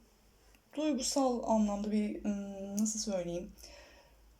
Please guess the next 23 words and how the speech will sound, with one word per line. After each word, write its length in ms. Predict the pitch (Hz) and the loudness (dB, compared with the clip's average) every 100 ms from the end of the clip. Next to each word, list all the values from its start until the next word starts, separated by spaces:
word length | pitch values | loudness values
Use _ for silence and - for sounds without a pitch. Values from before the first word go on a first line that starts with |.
| _ _ _ - _ _ - - - - - - - | _ _ _ -20 _ _ -20 -20 -20 -16 -16 -12 0
Yani 200 | 269 311 | 4 4
bu 120 | 339 | 4
teklif 420 | 339 381 381 359 | 4 2 2 2
aslında 420 | 330 339 - 349 320 | 4 4 2 2 4
gündemde 600 | 214 311 320 339 339 349 | 2 2 4 4 4 4
arkadaşlar 580 | 226 - 180 175 - - | 2 0 -2 -2 0 0
ama 160 | 330 | 2
gidemiyor 800 | 262 226 220 294 247 175 151 143 143 - - _ _ - | 4 6 10 10 8 4 2 -2 -4 -14 -20 _ _ 4
ya 140 | 226 | 6
da 80 | 330 | 6
gelemiyor. 800 | 220 180 202 233 226 160 143 139 - - _ _ _ - - _ - | 4 4 6 6 6 4 2 0 -6 -18 _ _ _ -20 -20 _ 4
Bakın, 300 | 175 175 139 - - _ - | 4 4 -2 -6 -20 _ -4
böyle 180 | 185 277 | 2 4
bir 60 | 269 | 4
sorun 380 | - 269 220 | 0 0 0
var. 160 | 151 - - - _ _ - | -2 -4 -10 -20 _ _ -6
Bu 380 | 285 285 302 - _ _ - - | 2 2 2 -4 _ _ -12 0
teklif 420 | 285 294 277 - | 0 0 -4 0
aslında 600 | 190 262 - 269 285 233 | 2 2 4 6 6 6
var 200 | 220 320 | 8 8
olan 360 | 349 254 208 208 | 8 6 6 2
bir 100 | 269 | 0
şey 220 | - 403 | 0 0